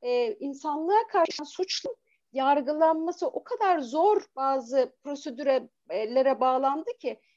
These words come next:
bugün insan karşı suçuna Türkiye'de sadece o tarihten bu tarihe bir tane yargılamadan söz edebiliyoruz. Dolayısıyla Türk Ceza Kanunu'nda değişiklik talep ediyoruz biz.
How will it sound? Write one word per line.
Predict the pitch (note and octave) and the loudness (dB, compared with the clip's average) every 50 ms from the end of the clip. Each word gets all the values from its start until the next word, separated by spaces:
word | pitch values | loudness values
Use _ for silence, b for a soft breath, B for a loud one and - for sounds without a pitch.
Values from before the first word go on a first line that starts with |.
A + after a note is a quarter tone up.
| _ _ _ _ | _ _ _ _
bugün | - - A4 F#4 | -4 0 2 2
insan | C#4+ D4+ D#4 - - D#4+ | 2 2 -2 0 0 0
karşı | G4+ - - C#4+ | 0 0 -2 -8
suçuna | C4 - - G#4+ - B3+ C4+ C#4+ C#4 | -12 -6 -6 -6 -4 -4 -8 -10 -10
Türkiye'de | - - F4+ - _ F#4 D4 A#3+ C#4 | -8 -8 -8 -6 _ -6 -2 -2 -2
sadece | C4+ - - D#4 E4+ F#4+ E4 C4+ G#3+ B3 | -4 0 0 2 2 2 2 0 0 0
o | B3+ E4 - | -2 -2 -4
tarihten | - E4 C#4 C4 C4 B3+ - C4 B3+ A#3+ B3 C4 | -4 -2 -2 -2 -2 -4 -6 -6 -6 -6 -6 -10
bu | E4+ | -14
tarihe | - - D4 B3 A3+ G#3+ G#3+ G#3 G#3 | -10 -6 -4 -4 -2 0 -2 -2 -2
bir | A#3 _ - C5 A4+ - | -4 _ -10 -10 -10 -6
tane | - D#4+ C#4 C#4+ C#4+ C4+ | -4 -4 -2 -2 -2 0
yargılamadan | C4 B3+ B3 A3+ - B3+ B3 A#3 A#3+ A#3+ A3+ B3 B3 A3 | 2 2 2 0 -2 -2 -2 -2 -2 -4 -2 0 0 0
söz | G3+ - - G#3+ F#3 | -2 -4 -6 -4 -2
edebiliyoruz. | G3+ F#3+ G3+ G3 E3+ F3+ D#3+ D3 C#3+ C#3+ C3+ A#2 - - _ b b b b b b b _ _ | -2 0 0 -2 -4 -4 -6 -6 -6 -6 -6 -8 -10 -16 _ b b b b b b b _ _
Dolayısıyla | C#4+ D#4 F4 G4 G4+ G4+ - A4+ F#4+ F4 - - _ | -6 -2 2 4 4 4 4 4 4 4 4 2 _
Türk | _ - F#4 - | _ -8 -8 -4
Ceza | - E4 D4 - D#4+ D#4 D#4+ D#4+ | -4 -4 2 4 6 6 6 4
Kanunu'nda | - D#4+ C#4 C4 B3+ C4 B3+ B3+ B3+ B3 B3+ C4 C4 F4+ C4 C4 | 2 -2 -2 -2 -2 -4 -6 -6 -6 -6 -6 -4 -4 -4 0 0
değişiklik | B3+ B3+ C4 B3+ - C4+ - - E4 - _ | 0 0 0 -2 -6 -8 -8 -10 -12 -12 _
talep | - B3 A3 G3+ F3+ | -4 -2 0 0 0
ediyoruz | F#3 F3 F3+ F#3 E3+ E3 F3 F3 E3 - _ | 0 -2 -2 -4 -4 -4 -6 -8 -10 -12 _
biz. | A#3 C4+ - - | -14 -14 -14 -16